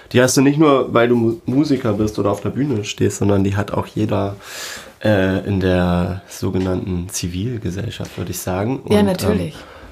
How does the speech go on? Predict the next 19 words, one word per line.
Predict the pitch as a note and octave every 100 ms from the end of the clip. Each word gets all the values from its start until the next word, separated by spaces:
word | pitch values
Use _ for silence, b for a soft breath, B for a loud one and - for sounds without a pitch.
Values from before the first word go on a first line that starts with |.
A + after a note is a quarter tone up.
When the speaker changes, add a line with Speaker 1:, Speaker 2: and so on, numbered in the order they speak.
| B B B B _ _ _ _
Speaker 1:
es | -
ist | -
halt | G#2
einfach | F#2+ B2 A#2
ein |
riesiges, | G#2+ G#2 B2+ C3 A#2 A2+ -
äh, | - G2+ G2+ - -
Demokratiedefizit, | G#2+ A2 G#2 G2 - G2+ - C3+ B2+ F#2+ - - - - - F#2+ F#2
so | - G2 F2+
was | G2 -
sich | F2+ -
in | F#2+
dieser | F2+ F#2+ F2+ F#2
Gesellschaft | F2+ F#2+ F#2 F2+ F2+ -
breit | - F#2 F#2
macht. | - F2+ G#2+ -
Und | F#2 F#2
da | F#2
muss, | F2+ F#2 -